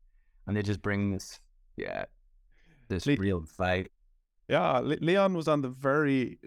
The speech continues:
Speaker 2: the very earliest iteration of Wee Banjo Three. I mean, Wee Banjo Three's first gig had four banjos. We, we never made f-, um, numerical sense. <laughs> But our very first show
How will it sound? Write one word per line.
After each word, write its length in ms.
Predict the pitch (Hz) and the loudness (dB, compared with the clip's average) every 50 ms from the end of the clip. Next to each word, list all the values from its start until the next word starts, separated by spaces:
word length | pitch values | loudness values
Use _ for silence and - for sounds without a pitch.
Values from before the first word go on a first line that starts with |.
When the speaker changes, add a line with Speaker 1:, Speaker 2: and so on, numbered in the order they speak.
| - | -10
Speaker 2:
the 160 | - 117 107 107 - | -8 -8 -8 -8 -4
very 420 | - 135 131 135 139 131 127 123 - | -2 0 2 2 2 2 2 0 0
earliest 520 | 123 123 120 120 117 117 110 107 - - - | 0 0 0 0 0 0 -2 -2 -4 -6 -6
iteration 600 | - 107 107 107 110 113 113 107 - - 98 98 | -4 -4 -2 0 0 0 0 -2 -4 -6 -6 -6
of 120 | 95 95 | -6 -4
Wee 120 | 104 107 | -6 -6
Banjo 340 | 107 - 110 110 107 104 101 | -4 -4 -4 -4 -4 -4 -6
Three. 340 | - - - - - - - - - _ _ _ _ _ _ _ - | -10 -10 -8 -8 -8 -8 -10 -14 -18 _ _ _ _ _ _ _ -8
I 60 | - 131 | -4 -2
mean, 220 | 151 156 - - | -2 -2 -2 -2
Wee 140 | 139 196 202 | -2 0 2
Banjo 240 | 202 196 190 190 175 | 2 2 2 2 0
Three's 260 | - - 151 147 - | 0 0 -2 -2 -2
first 300 | - - 160 165 - - | -2 -2 -2 -2 -2 -2
gig 220 | - 143 131 123 | -2 -2 -2 0
had 160 | - 123 117 | -2 -4 -4
four 240 | - - 127 123 123 | -4 -2 -2 -2 0
banjos. 500 | 120 123 123 127 - - - - - - - _ _ _ _ _ _ _ _ - | 0 0 -2 -2 -2 -6 -8 -10 -14 -18 -20 _ _ _ _ _ _ _ _ -4
We, 240 | - 120 120 117 - - | 0 0 0 0 -2 -2
we 180 | - 127 127 | -2 0 0
never 340 | 127 127 131 139 139 147 135 | 2 4 4 2 2 0 -2
made 240 | 135 139 131 123 113 - - | -2 0 -2 -2 -2 -4 -8
f-, 80 | - - _ _ _ _ - - - _ _ _ _ _ _ _ | -20 -20 _ _ _ _ -20 -20 -20 _ _ _ _ _ _ _
um, 340 | - - 113 117 - - - - - | -6 -4 -2 -2 -4 -6 -10 -10 -6
numerical 560 | 123 127 131 123 127 127 127 123 120 - - | -2 0 2 2 2 2 2 2 0 -2 -8
sense. 440 | - - - 110 110 - - - - _ | -8 -6 -6 -6 -6 -8 -12 -18 -20 _
<laughs> 540 | _ - - - _ - - - _ _ _ | _ -20 -20 -20 _ -20 -20 -20 _ _ _
But 120 | - 147 - | -4 -2 -2
our 80 | 156 | -2
very 220 | 143 180 170 196 185 | -2 -2 -2 -2 -2
first 280 | - - - 175 - | -4 -4 -4 -4 -2
show 340 | - - 165 143 123 117 - | 0 2 2 2 0 -2 -4